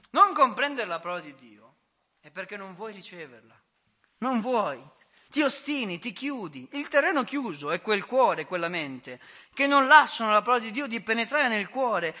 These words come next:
E questa parola resta in superficie perché non c'è spazio nella propria vita per quel seme.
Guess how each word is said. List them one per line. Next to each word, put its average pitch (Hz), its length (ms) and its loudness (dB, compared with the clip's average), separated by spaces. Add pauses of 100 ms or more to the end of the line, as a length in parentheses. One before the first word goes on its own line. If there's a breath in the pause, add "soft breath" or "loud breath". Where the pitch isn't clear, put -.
E 294 100 6
questa 339 280 0
parola 302 240 6
resta 311 300 2
in 254 120 -4
superficie 254 640 -4
perché 277 280 -2
non 311 180 0
c'è 320 180 -2
spazio 233 640 2
nella 208 220 -2
propria 202 260 -6
vita 208 300 -6
per 190 160 -8
quel 175 200 -12
seme. 143 400 -12